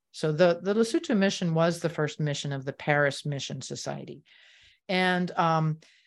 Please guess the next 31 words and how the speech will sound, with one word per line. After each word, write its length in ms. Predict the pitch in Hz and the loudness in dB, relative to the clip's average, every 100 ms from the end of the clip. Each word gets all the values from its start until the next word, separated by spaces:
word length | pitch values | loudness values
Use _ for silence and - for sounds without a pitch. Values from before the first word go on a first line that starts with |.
| _ | _
by 160 | 165 196 | 0 2
the 100 | 202 | 2
time 280 | - 254 254 | 0 -2 0
she 180 | 226 226 | 0 0
had 160 | 190 | 0
ri-, 100 | 165 | 2
uh, 420 | 170 170 - 160 160 | 2 2 0 -2 0
had 200 | 160 160 | 0 0
arrived 520 | 151 165 175 185 180 | 2 2 2 0 -2
there, 360 | - 143 139 139 _ _ _ | 0 0 0 -6 _ _ _
um, 380 | 180 170 165 165 | 0 2 2 -2
there 220 | 185 180 185 | 0 2 4
was, 220 | 175 - | 2 -2
uh, 480 | - 165 151 143 - | 0 2 2 2 -2
another 440 | 170 165 175 180 175 | 0 2 2 4 2
missionary, 800 | 165 160 165 156 147 151 151 | 2 0 0 2 4 2 0
uh, 100 | - | 0
the 120 | 156 165 | 0 0
several 320 | 220 196 180 | 2 2 2
other 180 | 165 156 | 2 0
missionaries, 520 | 160 160 160 147 147 | -2 -2 0 2 2
among 320 | 160 175 190 | 2 2 2
whom, 420 | 170 175 165 160 | 2 2 0 -2
uh, 180 | 165 151 | 0 0
the 120 | 143 165 | 0 0
leading 360 | 233 247 190 | 0 0 0
missionary, 440 | 165 160 165 147 143 | 0 -2 -2 -2 -2
the 100 | 147 | -2
one 180 | 160 | -2
who, 280 | 165 160 147 - | 0 -2 -4 -10
who 180 | 156 | -12